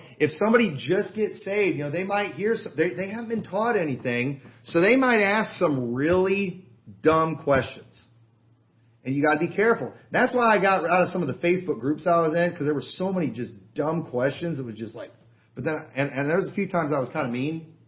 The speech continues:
and I got to thinking, you know, what if these are new believers?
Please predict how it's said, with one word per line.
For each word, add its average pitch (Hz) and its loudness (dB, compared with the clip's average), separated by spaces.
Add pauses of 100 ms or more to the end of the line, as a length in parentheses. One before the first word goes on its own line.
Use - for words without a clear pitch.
(420)
and 147 -2
I 165 0
got 185 -2
to 143 -4
thinking, 180 -4
you 143 -2
know, 175 2 (880)
what 185 0
if 160 -2
these 175 -2
are 160 -2
new 160 0
believers? 143 2